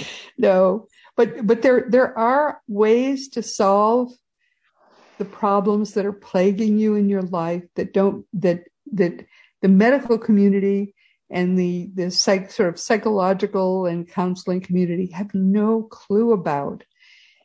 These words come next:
because they just don't deal with these things. And, and people like Peter can help you deal with them much more readily. And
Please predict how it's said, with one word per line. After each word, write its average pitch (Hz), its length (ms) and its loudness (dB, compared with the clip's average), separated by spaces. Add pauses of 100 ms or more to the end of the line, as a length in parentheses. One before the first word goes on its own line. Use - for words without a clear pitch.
(140)
because 190 640 0
they 202 280 2
just 226 400 -2
don't 220 400 -4
deal 240 340 2
with 180 220 0
these 185 320 -4
things. 170 420 -4
And, 185 400 0
and 180 320 -4
people 349 320 0
like 220 240 0
Peter 285 380 -2
can 190 280 -2
help 220 240 -4
you 226 120 0
deal 220 220 0
with 247 200 0
them 196 320 -2
much 349 320 -6
more 202 220 -2
readily. 196 640 -2
And 196 240 0